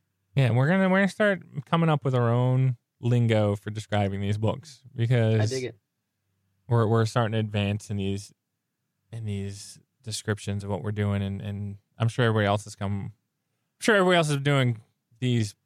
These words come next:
Speaker 1: podcasts for a long time already have these words. I probably should just look for a dictionary of comic book
Speaker 2: Yeah.
Speaker 1: terms, and then we
Speaker 2: Or
Speaker 1: might
Speaker 2: you, you could write that dictionary.
Speaker 1: Ooh, I wanna write a book. I haven't figured out what the title should be,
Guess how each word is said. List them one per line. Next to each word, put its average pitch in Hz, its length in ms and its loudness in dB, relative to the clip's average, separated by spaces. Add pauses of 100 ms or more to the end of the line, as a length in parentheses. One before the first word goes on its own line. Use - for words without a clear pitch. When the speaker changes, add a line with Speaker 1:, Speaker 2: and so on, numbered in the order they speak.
Speaker 1:
podcasts 110 460 -2
for - 120 -8
a 107 60 0
long 104 200 0
time 104 240 -4
already 101 160 -2
have 110 260 -2
these 113 220 -2
words. 117 320 -2
I - 80 -14
probably 233 240 0
should 107 160 -10
just 110 160 -16
look 107 200 -14
for - 140 -14
a 104 140 -12
dictionary - 640 -10 (840)
of 73 300 -4
comic 98 340 -2
book - 120 -10
Speaker 2:
Yeah. - 60 -12
Speaker 1:
terms, 101 440 -4 (380)
and 110 160 0
then 107 140 2
we 107 80 -2
Speaker 2:
Or 110 40 -2
Speaker 1:
might 135 180 2
Speaker 2:
you, - 100 -16 (100)
you 139 100 -4
could - 120 -8
write 123 220 -2
that 113 160 -6
dictionary. 120 540 -8 (280)
Speaker 1:
Ooh, 170 440 0 (480)
I 151 100 0
wanna 262 260 2
write 117 180 2
a 104 60 -2
book. 104 340 -10 (340)
I 131 40 -6
haven't 170 180 -2
figured 156 260 -2
out 123 100 2
what 113 100 -2
the 110 80 -8
title 107 260 -4
should - 200 -16
be, - 80 -20